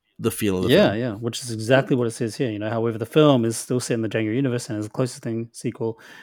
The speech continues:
Speaker 2: Um, oh no, wait, what I was saying, um,
Speaker 1: Yeah, I guess
Speaker 2: about the,
Speaker 1: to
Speaker 2: about
Speaker 1: answer
Speaker 2: the
Speaker 1: your
Speaker 2: moral
Speaker 1: original
Speaker 2: part of
Speaker 1: question.
Speaker 2: it, you know, like, 'cause Django is, for all intents and purposes, somewhat of a moral character. Um,
Speaker 1: Yeah, he is for sure.
Speaker 2: and yeah,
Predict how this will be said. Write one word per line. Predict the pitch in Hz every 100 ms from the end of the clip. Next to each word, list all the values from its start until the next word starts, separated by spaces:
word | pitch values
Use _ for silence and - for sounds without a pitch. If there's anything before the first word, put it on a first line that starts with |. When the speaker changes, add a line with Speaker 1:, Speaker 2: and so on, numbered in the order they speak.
| - -
Speaker 2:
Um, | 110 104 98 95 107 _ _ _ _ -
oh | 123 117
no, | 113
wait, | 104 110
what | 120 123 -
I | 147
was | 117
saying, | - 151 - - -
um, | 123 117 110 107 104 143
Speaker 1:
Yeah, | 151 120 - -
I | 156
guess | 175
Speaker 2:
about | 139 -
the, | 127
Speaker 1:
to | 113
Speaker 2:
about | 139
Speaker 1:
answer | 147 147
Speaker 2:
the | 123
Speaker 1:
your | 120
Speaker 2:
moral | 120 117
Speaker 1:
original | 110 107
Speaker 2:
part | 104
of | 95
Speaker 1:
question. | 101 135
Speaker 2:
it, |
you | 123
know, | 107
like, | 104 104 -
'cause | 107
Django | - 107 104 101 101
is, | 95 - - -
for | 139 117
all | 110
intents | 117 110 113
and | 104
purposes, | 110 104 104 110 104 101 - 190
somewhat | 120 113 107
of |
a | 107
moral | 104 107 104 101
character. | - 113 107 - 160 165 - - - - _
Um, | 123 110 104
Speaker 1:
Yeah, | 220 151
he | 165 226
is | -
for |
sure. | 120 185 131 - _
Speaker 2:
and | 120 113 110 107 104 104 104 - - - - - - -
yeah, | 110 120 101